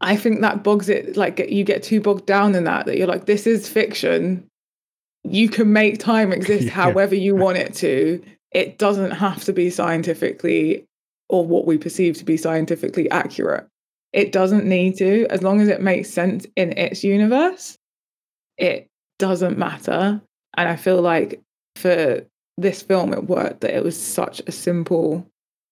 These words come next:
Speaker 1: concept. But the thing that really, like, made me be,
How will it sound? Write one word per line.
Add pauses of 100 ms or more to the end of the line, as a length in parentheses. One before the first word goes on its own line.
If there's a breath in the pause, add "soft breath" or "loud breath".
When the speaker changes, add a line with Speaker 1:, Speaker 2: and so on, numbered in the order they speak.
(160)
Speaker 1:
concept. (320)
But (180 loud breath)
the
thing
that
really,
like,
made
me (640)
be,